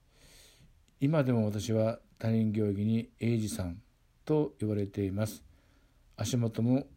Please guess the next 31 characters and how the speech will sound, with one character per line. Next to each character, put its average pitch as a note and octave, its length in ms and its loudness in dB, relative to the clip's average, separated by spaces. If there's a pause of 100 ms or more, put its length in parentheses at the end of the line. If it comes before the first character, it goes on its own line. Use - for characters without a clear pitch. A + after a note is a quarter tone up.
(120)
お G#2+ 80 -8
ぼ A#2 120 0
つ - 120 -12
か B2+ 120 0
な A#2 140 -2
く A#2+ 120 -4
な C3 140 2
っ - 20 -10
た A#2 260 -2
母 A#2 240 -2
を F#2 160 -4 (420)
病 B2+ 280 4
院 B2+ 120 4
に B2 120 2
連 - 80 -6
れ B2+ 120 4
て B2 120 -2
行 A#2+ 100 -2
く B2 80 0
の B2 120 2
は G2 80 -2
本 A#2 220 0
当 C#3 140 -2
に C3+ 80 0
大 B2+ 200 0
変 C3+ 180 0
な C3+ 80 0
の C3 140 0
で G2+ 100 -4
す G2+ 140 -10
が、 B2+ 160 0